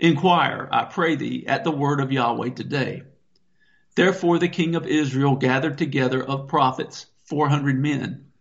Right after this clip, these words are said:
and said unto them, Shall we go to Ramoth Gilead to battle, or shall I forbear? And they said, Go up, for God will deliver it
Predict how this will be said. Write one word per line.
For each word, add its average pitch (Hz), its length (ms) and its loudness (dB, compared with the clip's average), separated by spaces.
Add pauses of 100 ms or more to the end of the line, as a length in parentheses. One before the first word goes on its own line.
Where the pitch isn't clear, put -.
(180)
and 147 160 0
said 165 220 2
unto 170 360 0
them, 120 400 -6 (240)
Shall 156 300 0
we 170 120 4
go 170 180 2
to 160 80 0
Ramoth 147 520 -4
Gilead 139 520 -4
to 131 60 -8
battle, - 460 -4 (340)
or 135 100 -4
shall 143 320 0
I 135 180 0
forbear? 135 640 -10 (540)
And 135 160 4
they 139 140 4
said, 139 500 -6 (100)
Go 156 280 2
up, - 400 -8
for 131 120 -8
God 139 360 0
will 151 80 -6
deliver 147 440 -2
it 127 180 -6